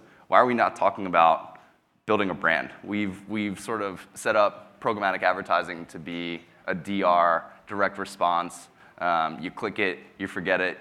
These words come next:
you get your brand value, um, and then you find your R O I if you're a marketer. Um, and so we take this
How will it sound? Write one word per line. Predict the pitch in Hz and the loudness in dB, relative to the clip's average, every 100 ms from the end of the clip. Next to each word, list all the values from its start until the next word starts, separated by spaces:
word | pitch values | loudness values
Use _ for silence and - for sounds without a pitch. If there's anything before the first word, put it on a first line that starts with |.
| 90 | -12
you | |
get | 90 90 | -6 -4
your | 82 | -4
brand | 87 90 87 | 0 0 2
value, | 80 80 78 78 76 - - _ _ | 0 0 -2 -6 -6 -12 -20 _ _
um, | 90 90 82 76 73 76 _ _ _ - | -2 2 2 2 -2 -10 _ _ _ -10
and | 87 87 | -8 -4
then | 82 82 82 76 - - | -4 -4 -6 -10 -18 -8
you | 92 | -8
find | 90 87 87 | -2 0 0
your | 80 | 0
R | 78 82 | 2 2
O | 78 | 2
I | 73 71 - - | 0 0 -8 -10
if | |
you're | 85 | -6
a | 85 | -4
marketer. | 78 - 50 73 - _ _ - | -4 -6 -12 -12 -16 _ _ -6
Um, | 92 90 82 73 76 - _ _ _ | 0 2 2 0 -6 -16 _ _ _
and | 104 110 | -8 0
so | 123 | 2
we | 127 | 4
take | 151 123 127 | 2 2 2
this | 110 104 - - | 0 0 -6 -14